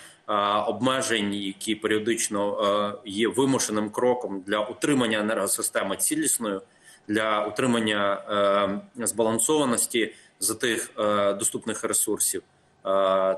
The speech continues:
тому на сьогодні ми бачимо, що російський терор фактично не досягає своєї мети. Постійні ворожі обстріли нашої енергосистеми, е, м, пошкодження об'єктів, е,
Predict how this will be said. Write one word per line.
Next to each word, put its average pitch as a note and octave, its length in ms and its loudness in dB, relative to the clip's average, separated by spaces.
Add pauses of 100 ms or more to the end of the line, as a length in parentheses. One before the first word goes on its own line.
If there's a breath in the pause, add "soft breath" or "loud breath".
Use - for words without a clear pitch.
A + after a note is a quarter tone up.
тому B2+ 260 2
на B2 100 2
сьогодні C#3 420 0
ми A#2 140 -2
бачимо, A2+ 480 -2
що A2 240 0
російський A#2+ 460 0
терор C#3 460 2
фактично A#2 520 -4
не A#2 100 0
досягає A2+ 640 0
своєї G#2+ 440 0
мети. C#3 440 -2 (240 loud breath)
Постійні B2+ 380 0
ворожі A2 360 2
обстріли A2 640 0
нашої G#2+ 360 0
енергосистеми, A2 840 -2 (500 loud breath)
е, A#2+ 60 0
м, G#2 1200 -2 (100)
пошкодження A#2+ 580 0
об'єктів, A2+ 800 -2
е, G2+ 800 2